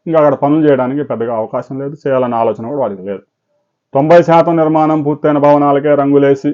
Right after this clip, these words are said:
కనీసం గృహప్రవేశం కూడా చేయలేకపోయాడు. మూడు రాజధానుల పేరుతో విశాఖపట్నంలో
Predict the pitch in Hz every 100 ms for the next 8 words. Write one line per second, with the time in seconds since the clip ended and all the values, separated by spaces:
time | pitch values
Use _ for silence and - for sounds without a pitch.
0 | - 143 135 131 127 123 123 117 113 117
1 | 123 160 127 101 92 _ - - _ _
2 | _ _ _ _ _ 151 165 160 156 143
3 | 151 151 135 147 139 147 143 151 147 139
4 | 139 143 139 143